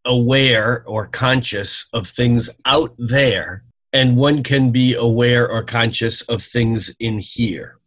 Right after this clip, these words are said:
In fact, one can be aware that the things out there and the things in here are one and the same, and the whole damn thing is a trick of a mirror.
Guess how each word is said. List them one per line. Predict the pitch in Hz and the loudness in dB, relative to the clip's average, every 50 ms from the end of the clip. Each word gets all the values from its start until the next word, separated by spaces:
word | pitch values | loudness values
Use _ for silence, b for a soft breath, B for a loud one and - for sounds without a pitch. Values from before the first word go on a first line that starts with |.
| _ _ | _ _
In | - 123 123 113 | -2 0 0 0
fact, | - - 180 196 196 151 104 101 - _ _ - - _ _ _ _ | 0 0 2 2 2 2 0 -2 -6 _ _ -20 -20 _ _ _ _
one | - 123 147 156 156 156 139 | 0 2 4 4 4 2 0
can | - - 139 135 127 127 123 117 | 0 2 2 4 4 4 2 2
be | 127 127 127 127 123 117 101 - _ _ _ _ - | 2 2 4 4 2 2 0 -4 _ _ _ _ -2
aware | 123 123 120 120 143 160 170 156 117 95 90 87 90 95 - _ _ _ - | 0 2 2 4 4 4 4 2 2 0 -2 -8 -14 -18 -20 _ _ _ -2
that | 131 127 120 120 | 0 0 0 0
the | - 123 | -2 -2
things | 120 - 160 156 147 147 135 110 104 - - | -2 0 2 2 2 2 2 0 -2 -2 -2
out | 139 151 151 151 - | 0 0 0 0 -2
there | 113 113 104 135 151 - - 107 98 90 90 - - _ _ _ | -6 -4 -2 0 2 2 2 0 -2 -4 -8 -12 -20 _ _ _
and | - 123 123 120 | 0 2 2 2
the | 117 117 | 2 0
things | 117 - 139 139 131 127 120 113 - - | 0 0 2 2 2 2 0 -2 -4 -2
in | 139 131 127 123 | 0 2 2 2
here | 120 117 - - 175 165 151 117 95 90 90 90 - _ _ _ _ - | 2 0 -4 -4 -2 0 0 0 -2 -4 -10 -14 -18 _ _ _ _ -2
are | - 123 127 127 | 0 2 4 4
one | 123 117 131 135 135 127 | 4 4 4 4 4 4
and | 123 117 113 110 | 2 2 2 0
the | 107 | 0
same, | - - - 143 135 120 110 107 107 104 - | -2 0 2 2 2 2 2 0 -2 -4 -6
and | - 110 104 101 | -6 -6 -4 -4
the | 98 | -4
whole | 98 - 120 120 120 117 | -2 0 0 2 2 2
damn | 110 98 117 113 110 107 107 | 0 0 0 0 0 -2 -4
thing | 98 - 123 123 117 | -2 0 0 0 0
is | 107 98 - | 0 -4 -8
a | 92 92 | -10 -10
trick | - - 92 90 - - | -8 -6 -6 -6 -6 -6
of | 80 101 95 87 | -8 -8 -8 -6
a | 95 95 | -6 -6
mirror. | 98 104 104 98 82 - - - | -6 -4 -6 -6 -8 -12 -14 -20